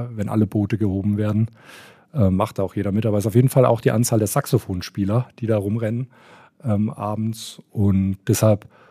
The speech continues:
freue ich mich da drauf. Und vielleicht ist die Bits und Pretzels, wir, wir sind ja, wir wollen ja ein bisschen anders sein, deshalb gehen wir da mal hin. Schauen natürlich noch beim Oktoberfest dabei, äh, vorbei,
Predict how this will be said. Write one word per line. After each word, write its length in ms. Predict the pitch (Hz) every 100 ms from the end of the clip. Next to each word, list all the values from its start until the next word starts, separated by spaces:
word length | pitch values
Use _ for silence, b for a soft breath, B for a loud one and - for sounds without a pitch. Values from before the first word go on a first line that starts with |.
| b _
freue 260 | - 117
ich 100 | 127
mich 100 | 101
da 100 | -
drauf. 560 | 98 101 95 117 131 -
Und 480 | - 101 101 101 -
vielleicht 420 | - 101 107 -
ist 100 | -
die 40 |
Bits 240 | - 117 -
und 60 |
Pretzels, 460 | - 107 - 113 -
wir, 180 | 107 104 120
wir 100 | 110
sind 160 | 110
ja, 260 | 110 107 101
wir 80 | 98 B B B B _
wollen 140 | 107 107
ja 40 |
ein 40 |
bisschen 220 | 104 - 107
anders 360 | 104 110 107
sein, 200 | 117 104
deshalb 240 | 101 101 -
gehen 120 | 104
wir 100 | 95
da 140 | 95
mal 200 | 101 107
hin. 280 | 95 101 98 - b b
Schauen 200 | - 104
natürlich 260 | 104 113
noch 80 | 117
beim 160 | - 98
Oktoberfest 720 | 92 - 117 113 - 110 -
dabei, 720 | 107 - 104 104 120 110 104
äh, 20 |
vorbei, 680 | 95 110 92 98 101 98